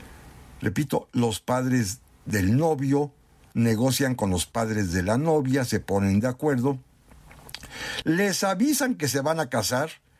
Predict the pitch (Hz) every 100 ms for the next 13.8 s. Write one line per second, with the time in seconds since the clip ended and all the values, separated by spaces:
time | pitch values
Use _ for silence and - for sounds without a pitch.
0 | - - - 113 120 120 113 113 110 -
1 | 139 - 117 107 98 98 87 120 - 98
2 | - 113 131 151 135 117 104 101 101 113
3 | 98 107 92 90 78 - 92 - 113 107
4 | - - - 117 117 104 98 92 95 113
5 | 120 131 120 123 135 117 120 107 110 98
6 | 95 127 - - - - - - - -
7 | - - - - - 131 165 208 254 311
8 | 311 311 262 147 143 143 143 165 202 _
9 | _ - - - 127 127 160 175 170 165
10 | 156 139 117 95 127 143 120 - 123 135
11 | 113 107 98 98 98 85 110 120 123 135
12 | 127 - - - - - - - 101 -
13 | 95 87 87 - 110 127 127